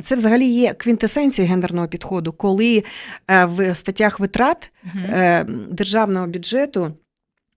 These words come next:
Speaker 1: е, закладаються кошти на гендерну політику.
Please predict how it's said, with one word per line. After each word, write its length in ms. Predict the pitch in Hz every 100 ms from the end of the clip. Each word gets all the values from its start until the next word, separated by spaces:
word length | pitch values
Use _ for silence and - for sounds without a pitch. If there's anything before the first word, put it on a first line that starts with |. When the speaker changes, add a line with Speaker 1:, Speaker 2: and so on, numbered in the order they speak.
| _ - -
Speaker 1:
е, 540 | 180 175 170 165 - - -
закладаються 880 | 165 196 202 190 202 214 208 - 190
кошти 760 | - 208 233 254 - 208 185 175 - - -
на 320 | 208 208 190
гендерну 360 | 196 202 190 185
політику. 640 | 170 160 156 156 -